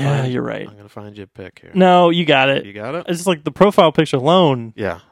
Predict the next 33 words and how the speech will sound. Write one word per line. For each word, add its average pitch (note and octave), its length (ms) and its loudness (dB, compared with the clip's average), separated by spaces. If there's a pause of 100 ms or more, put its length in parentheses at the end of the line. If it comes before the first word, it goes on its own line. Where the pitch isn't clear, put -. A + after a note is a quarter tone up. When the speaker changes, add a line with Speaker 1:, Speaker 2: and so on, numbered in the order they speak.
Speaker 1:
Like, G3 120 2
even, C4 240 6
like, A3+ 160 4
as G3+ 140 4
it's, - 180 -4
Speaker 2:
That F#3+ 160 0
Speaker 1:
as F#3+ 140 4
I F#3+ 160 4
M G3+ 100 0
D G3 80 2
B F#3+ 80 2
is, F3 100 2
like, E3+ 80 2
Speaker 2:
Yeah, C#3 120 6
look D3+ 160 4
Speaker 1:
scrolling E3+ 100 4
Speaker 2:
at D#3+ 60 0
that. G#3 140 8
Speaker 1:
through. G3 80 6
Speaker 2:
Look D#3+ 100 4
at - 140 0
that E3 260 2
mug. A#2+ 500 0 (540)
Speaker 1:
Yeah, A#2+ 280 -4
he's C#3 200 -4
got A2 240 -4
it. A#2 160 -10 (1700)
Speaker 2:
All A2+ 100 -4
right, G2 180 -2
so A#2 120 -6
then, C3 320 -4
so - 180 -4
then, C3+ 400 -2